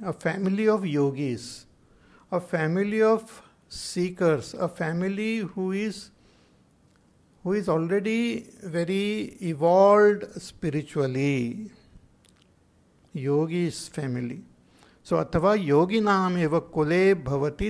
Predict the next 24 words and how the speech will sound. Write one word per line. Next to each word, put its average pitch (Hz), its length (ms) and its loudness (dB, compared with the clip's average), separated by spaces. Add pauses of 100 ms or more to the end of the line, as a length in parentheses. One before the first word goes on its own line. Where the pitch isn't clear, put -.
dhimatam. 147 1120 2 (960)
And 175 500 -2 (180)
what 156 300 -2
type 160 240 0
of 160 180 0
yogis 151 520 0
family? 185 600 -2 (240)
Who 151 160 0
are 151 140 2
dhimatam, 147 920 0
who 139 180 -2
are 139 180 0
bright 143 540 -6
and 139 200 -6
brilliant, 135 640 -4 (920)
wise, 160 880 2 (960)
and, 147 400 -4
uh, 143 260 -2
yogis 147 560 2
family 156 760 -2 (680)
Such 147 220 -4
a 156 100 -2
yoga 156 420 2
bhrashta 139 720 -4